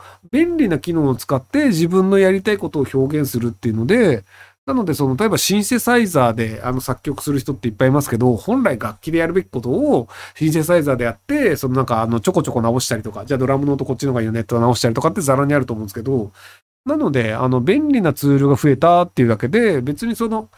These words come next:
そ、その職業がなくなるかっていう話じゃないと思うんですよね。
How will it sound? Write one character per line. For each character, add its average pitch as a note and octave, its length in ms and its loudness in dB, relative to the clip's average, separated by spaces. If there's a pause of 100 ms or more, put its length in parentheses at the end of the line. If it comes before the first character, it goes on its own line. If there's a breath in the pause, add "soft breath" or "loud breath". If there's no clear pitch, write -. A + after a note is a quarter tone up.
(140)
そ、 - 280 -18 (140)
そ - 220 -6
の D3 80 2
職 D3 320 -2
業 E4 160 4
が B2+ 140 2
な A#2 100 2
く C3+ 100 0
な D3 120 2
る E3+ 80 -4
か A#2 180 -2
っ A#2+ 60 -6
て - 100 -10
い A#2+ 40 -4
う - 20 -8
話 A2 240 -6
じ A#2 80 -4
ゃ - 20 -4
な C3 140 0
い F#3+ 60 0
と E3 100 -2
思 A#2 60 -6
う G#2 40 -10
ん - 40 -10
で - 40 -14
す - 60 -12
よ E2+ 80 -14
ね。 F2 80 -18